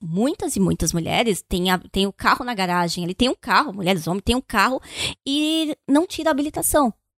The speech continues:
sabe? Não tira a habilitação por medo do, do idioma, tá? Então, isso, então o meu curso, é, é, eu, eu trago isso pras pessoas. Confiem em si próprio, né? É muito importante, porque quando você,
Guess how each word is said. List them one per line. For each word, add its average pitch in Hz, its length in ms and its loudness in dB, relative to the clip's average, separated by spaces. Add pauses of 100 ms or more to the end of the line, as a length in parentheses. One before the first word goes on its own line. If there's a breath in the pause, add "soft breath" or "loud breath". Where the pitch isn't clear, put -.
sabe? 180 280 -2
Não 185 100 0
tira 254 220 -2
a 233 40 2
habilitação - 480 0 (240 loud breath)
por 311 160 4
medo 220 240 -2
do, 240 180 -6
do 254 120 2
idioma, 240 500 -2 (140)
tá? 175 320 0
Então, 202 400 0 (100)
isso, 220 400 0 (220 loud breath)
então 220 140 -2
o 226 40 2
meu 254 200 0
curso, 294 560 -2 (120)
é, 214 120 0 (120)
é, 208 600 0
eu, 208 240 0
eu 190 160 0
trago 269 380 -2
isso 226 220 -2
pras - 120 -8
pessoas. 190 460 -2 (260 loud breath)
Confiem 320 760 0 (120)
em 302 140 8
si - 160 -6
próprio, - 500 0
né? 175 220 2 (200 loud breath)
É - 80 2
muito 226 300 0
importante, - 480 2
porque - 160 -10
quando 403 320 0
você, 185 460 -2